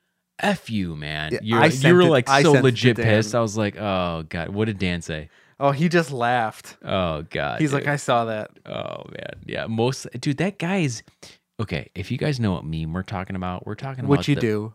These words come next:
Speaker 1: You do, you know what meme we're talking about. It's the giant black guy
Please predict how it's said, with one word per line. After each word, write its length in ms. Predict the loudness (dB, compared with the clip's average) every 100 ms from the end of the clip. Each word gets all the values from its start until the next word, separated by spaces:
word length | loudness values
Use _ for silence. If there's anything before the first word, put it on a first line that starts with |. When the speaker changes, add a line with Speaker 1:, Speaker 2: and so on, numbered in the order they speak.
| _
Speaker 1:
You 160 | -6 -6
do, 200 | -4 -2
you 160 | 2
know 140 | 2 2
what 140 | -2
meme 180 | -10 -12
we're 80 | -12
talking 360 | -14 -14 -14
about. 200 | -14 -12 -10
It's 200 | -12 -10
the 140 | -8
giant 480 | -8 -6 -4 -4 -6
black 300 | -8 -10 -10
guy 320 | -8 -8 -10